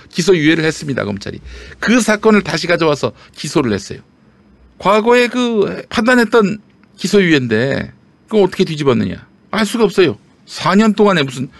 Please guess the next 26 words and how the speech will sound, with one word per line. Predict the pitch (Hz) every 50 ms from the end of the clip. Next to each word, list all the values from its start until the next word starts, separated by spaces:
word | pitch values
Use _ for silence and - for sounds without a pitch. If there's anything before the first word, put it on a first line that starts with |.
| - - - -
사건이 | - - 165 151 196 185 170 147
새롭게 | - 170 175 165 - 160 143
진전되거나 | - - 160 160 151 160 156 151 143 139 135 123 123 113 101 - - _ _ - _ _
증거가 | - - 180 170 160 165 156 147 135
새로 | - - - 233 220
발견되거나 | - 143 131 131 135 123 120 113 107 101 98 92 - - - - _
그런 | - - 240 240
거 | 233 226
없었거든요. | 185 - - 202 196 208 196 196 208 240 247 226 - _ _ _ _ _ _ _ _ _ _
근데 | - 202 214
하여간 | 208 202 185 190 185 165
참 | 175 170 170 156 143 - - -
이 | - 151 147 143 139 127 - - - _ _ _ -
유성을 | 143 143 139 123 123 117 104 92 87 82 82 - - _ _ _ _ _ -
죄인으로 | - - 131 123 127 117 113 113 113
만들기 | 110 107 95 90 92 87 - - 76 76
위해서 | 80 82 82 - 95 - _ _ _ _ _ _ _ _ _ _ _
간첩 | - - 123 131 127 160 143 -
수사를 | - 131 113 110 95 87 87 82 80 76 - - - - 92 92 90
했다가 | 87 - 92 90 90 90
결국 | 92 95 87 90 85 - _ - _ _
무죄 | - 110 107 117 -
판단 | - - 113 110 104 98
받으니까 | 92 92 95 92 90 90 - - 147 147 - - - - _ _ -
과거에 | - - 113 123 135 143 123 131 110 95 95
아주 | 95 95 98 101 92